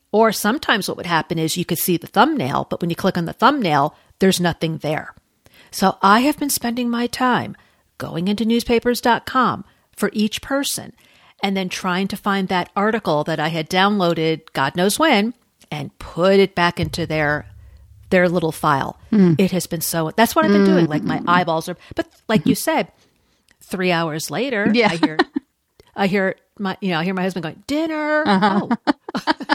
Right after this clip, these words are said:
Speaker 1: Oh, okay.
Speaker 2: That's where my time went. <laughs>
Speaker 1: Yeah. So I have no
Speaker 2: Yeah.
Speaker 1: idea what happened. Somehow or
Speaker 2: Yeah.
Speaker 1: another, my database got damaged.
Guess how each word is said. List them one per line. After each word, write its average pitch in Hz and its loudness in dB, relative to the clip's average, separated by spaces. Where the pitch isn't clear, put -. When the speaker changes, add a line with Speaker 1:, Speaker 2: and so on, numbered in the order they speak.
Speaker 1:
Oh, 359 0
okay. 294 -2
Speaker 2:
That's 381 -10
where 311 0
my 220 4
time 190 2
went. 208 0
<laughs> 339 -2
Speaker 1:
Yeah. 214 0
So - 2
I 240 4
have 370 -2
no - 0
Speaker 2:
Yeah. 285 -4
Speaker 1:
idea 262 -8
what 233 -6
happened. 220 -8
Somehow 254 2
or 247 4
Speaker 2:
Yeah. 185 6
Speaker 1:
another, 180 2
my 190 2
database 185 2
got 165 -4
damaged. - -10